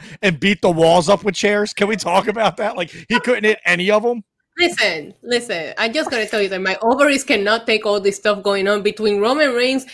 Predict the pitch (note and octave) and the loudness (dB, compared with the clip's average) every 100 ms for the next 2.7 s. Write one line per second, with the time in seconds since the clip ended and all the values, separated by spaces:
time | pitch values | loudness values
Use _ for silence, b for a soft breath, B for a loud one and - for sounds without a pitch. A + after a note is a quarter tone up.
0 | B G3 F#3+ A3 C#4 C#4 A#3+ B3+ C4 A#3 | B -2 2 2 2 -2 -2 -2 -2 -2
1 | B3 B3 A#3 A3+ A#3 A#3 B3+ B3+ B3+ G#3 | -2 -2 -2 -2 0 0 2 2 2 2
2 | A3 A3+ F#3+ - G#3+ G3 | 0 0 -2 -2 -2 0